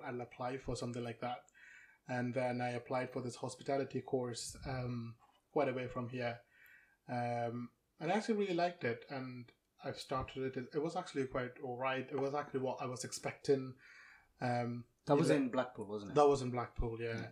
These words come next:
Speaker 2: Yeah. <clears throat>
Speaker 1: Um, it was pretty good. Uh,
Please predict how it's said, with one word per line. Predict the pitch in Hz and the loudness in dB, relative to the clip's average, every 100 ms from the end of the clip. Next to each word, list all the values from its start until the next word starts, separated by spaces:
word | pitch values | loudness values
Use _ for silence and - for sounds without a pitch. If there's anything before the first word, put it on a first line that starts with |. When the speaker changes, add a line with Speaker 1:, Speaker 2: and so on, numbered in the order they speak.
| - - - | -12 -10 -2
Speaker 2:
Yeah. | 120 101 92 | 0 0 -6
<clears throat> | 123 123 | -4 -2
Speaker 1:
Um, | 120 117 113 _ _ _ _ _ _ - | -2 -4 -8 _ _ _ _ _ _ -4
it | 156 | -2
was | 156 | 0
pretty | 170 139 | 2 4
good. | 135 131 - | 4 4 0
Uh, | 151 131 127 123 123 | -6 -4 -2 -2 -2